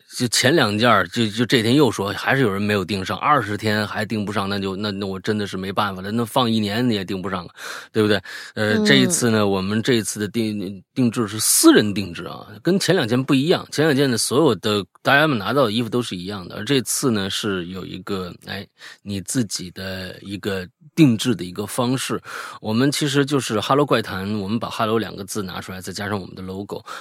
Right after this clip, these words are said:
Speaker 1: 完了之后，呃，还留出了“老和小”两个字，之后后面就会给你留两个你自己定制的这样的一个空间，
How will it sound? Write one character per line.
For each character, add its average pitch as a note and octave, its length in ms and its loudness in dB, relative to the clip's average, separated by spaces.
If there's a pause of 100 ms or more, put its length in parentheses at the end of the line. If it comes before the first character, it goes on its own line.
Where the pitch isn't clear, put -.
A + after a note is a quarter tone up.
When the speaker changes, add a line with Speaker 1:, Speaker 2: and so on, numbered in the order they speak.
(100)
Speaker 1:
完 G#2+ 100 -2
了 A#2+ 60 2
之 - 80 0
后， E3 120 4 (800)
呃， A#2 240 -2
还 C3 200 -2
留 A#2+ 240 2
出 C3+ 180 -2
了 A2 220 2 (420)
“老 G2 340 -4
和 A2+ 240 -4
小” A#2+ 300 -6
两 G#2+ 280 -6
个 F#2+ 160 -14
字， F#2+ 360 -8 (320)
之 - 140 -6
后 C#3 100 2
后 D3+ 240 2
面 G#2 260 0 (140)
就 G2+ 160 -8
会 F2+ 420 -16 (280)
给 A2+ 100 -4
你 A2 140 0
留 F#2 280 -6
两 G2+ 220 -4 (100)
个 F#2+ 140 -14
你 F2+ 240 -12
自 - 160 -6
己 F2+ 180 -8
定 F#2+ 280 0
制 G2+ 240 -2
的 - 180 -10
这 - 140 -4
样 F#2 120 -8
的 E2 60 -14
一 - 100 -10
个 - 140 -10
空 A2 260 -6
间， G#2 240 -4